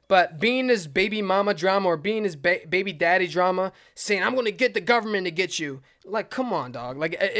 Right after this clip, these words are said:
unless it's necessary. That's, uh, that's, uh, it's a, that's what I said. It's a conversation. Unless it's necessary. Like,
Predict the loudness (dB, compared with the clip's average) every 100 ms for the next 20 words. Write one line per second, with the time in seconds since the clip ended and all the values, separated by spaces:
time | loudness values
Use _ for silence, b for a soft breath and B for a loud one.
0 | 0 4 4 2 -4 0 2 2 -4 -6
1 | -6 -6 -6 -2 -2 -2 -6 -6 -6 -10
2 | -14 -12 -10 -6 -6 -6 -4 -4 -4 -6
3 | -6 -6 -6 -6 -6 -8 -8 -8 -2 -2
4 | -2 -4 -2 -2 -4 -10 -12 -18 _ b
5 | b b b b -6 -6